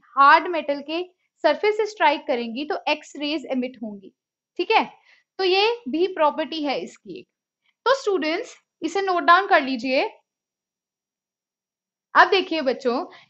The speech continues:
ये जो आज के लेक्चर में हमने कवर किया, हमने सबसे पहले देखा, as हमारा चैप्टर का नाम है structure of atom, तो एटम जो कि एक मिसकंसेप्शन हमें बताया गया था, अभी एक स्मॉलेस्ट इंडिविजिबल पार्टिकल है,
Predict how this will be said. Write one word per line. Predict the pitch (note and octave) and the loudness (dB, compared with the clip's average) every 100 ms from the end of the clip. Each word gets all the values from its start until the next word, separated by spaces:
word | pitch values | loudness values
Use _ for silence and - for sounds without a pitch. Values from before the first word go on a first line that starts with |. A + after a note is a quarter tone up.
| _ | _
ये | D4+ F#4+ | 0 2
जो | A4+ | 4
आज | G#4+ D#4+ E4 E4+ | 6 8 8 6
के | A4 | 0
लेक्चर | F#4+ - F#4 | 0 0 -2
में | F4+ G4 | 0 2
हमने | E4 D#4+ F#4 | 2 0 0
कवर | E4 C#4 F4+ | 0 2 0
किया, | - A#3+ A3 | -2 -2 0
हमने | D4 D#4+ E4 G4+ | 2 2 2 -2
सबसे | F4 - G4+ | -2 -2 -4
पहले | G4 F4 F#4 | 0 2 2
देखा, | C4 - G#3 G#3 - B3+ | -2 -4 -2 -2 0 2
as | D4 E4 | 2 0
हमारा | E4 D#4+ | 0 -2
चैप्टर | E4+ C#4 C4 D4+ | 2 0 0 -4
का | D4+ | -4
नाम | C#4+ A#3 B3+ | 0 -2 -2
है | C4+ | -6
structure | D4 C4+ C4 C#4+ | -6 -8 -10 -6
of | C4+ C4 | -6 -2
atom, | G#3 - F#3 _ _ _ _ | -4 -6 -18 _ _ _ _
तो | - | -4
एटम | - D#4 D#4+ A4 E4+ | 4 6 6 0 0
जो | C4 E4+ | -2 -2
कि | F4+ | -2
एक | G4 F4+ F4+ | -2 -2 -4
मिसकंसेप्शन | F#4 F#4 F4 E4+ D4 - E4 | -6 -4 -4 0 -2 -2 -2
हमें | D#4 D4+ | -2 0
बताया | D4+ D4+ A#3+ C4+ | -2 0 2 2
गया | C4+ A3 | 0 -2
था, | G#3 | 0
अभी | C4+ D4+ E4+ | -4 -2 -6
एक | F4 | -8
स्मॉलेस्ट | - D#4 D4 D#4+ G#4 G#4 | -14 -2 0 2 0 -2
इंडिविजिबल | D#4+ D4+ C#4+ B3 C4+ | -6 -6 -6 -6 -8
पार्टिकल | C4+ A#3 - - C#4 A#3+ | -4 -4 -4 -6 -6 -4
है, | F#3+ | -4